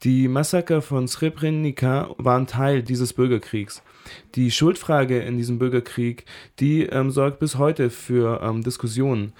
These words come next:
Der österreichische Schriftsteller Peter Handke hat sich früh auf die Seite der serbischen Nationalisten geschlagen und die westlichen Medien der Lüge bezichtigt. In seinen poetischen Reiseberichten aus dem ehemaligen Jugoslawien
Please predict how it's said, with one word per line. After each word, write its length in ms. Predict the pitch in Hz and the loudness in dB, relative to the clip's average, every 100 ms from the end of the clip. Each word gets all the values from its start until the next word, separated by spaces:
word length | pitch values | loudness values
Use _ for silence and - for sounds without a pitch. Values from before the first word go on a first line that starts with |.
| - - _ | -20 -20 _
Der 280 | 120 120 117 | 4 4 2
österreichische 760 | 143 - 147 135 131 123 127 120 | 0 0 2 2 0 -2 0 0
Schriftsteller 680 | - - - - 123 117 113 | 0 -2 -2 -2 2 2 0
Peter 340 | - 135 117 | -2 0 0
Handke 500 | 123 165 - 123 120 120 | 0 -2 0 -2 -2 -4
hat 200 | 123 - | -4 -2
sich 220 | 127 - | -4 -4
früh 420 | - 151 160 170 | -2 0 2 0
auf 200 | - 127 | -2 -4
die 100 | 131 | -4
Seite 400 | 120 113 139 117 | 0 0 2 0
der 220 | 110 110 | 0 0
serbischen 420 | 104 120 131 - | 0 0 0 -4
Nationalisten 680 | 117 113 123 113 131 - 113 | -4 -4 -4 -2 -2 -2 -4
geschlagen 520 | 104 - 101 101 107 110 - - - | -4 0 0 0 -2 -10 -18 -20 -8
und 440 | - 113 113 117 | 2 2 2 -2
die 180 | 113 113 | -2 0
westlichen 460 | 120 - 131 120 117 | 0 0 -4 -2 0
Medien 460 | 127 135 131 127 | 0 0 0 0
der 180 | 117 117 | 0 0
Lüge 260 | 117 147 123 | 0 -2 -4
bezichtigt. 720 | 95 - 104 - 98 - _ - - - - | -4 -6 -6 -4 -6 -6 _ -20 -20 -20 -4
In 160 | 131 | -2
seinen 300 | 123 123 131 | 2 2 0
poetischen 540 | 131 131 156 165 - 135 | -2 -2 0 0 0 0
Reiseberichten 840 | 110 127 156 131 117 117 - 113 | 2 0 0 -2 -2 -4 -4 -6
aus 300 | - 113 107 | -2 -2 0
dem 200 | 120 110 | -2 -2
ehemaligen 600 | - 135 127 117 120 117 - | 0 0 0 0 0 -2 -2
Jugoslawien 800 | 120 120 - 120 147 139 131 | 0 0 0 2 2 0 -2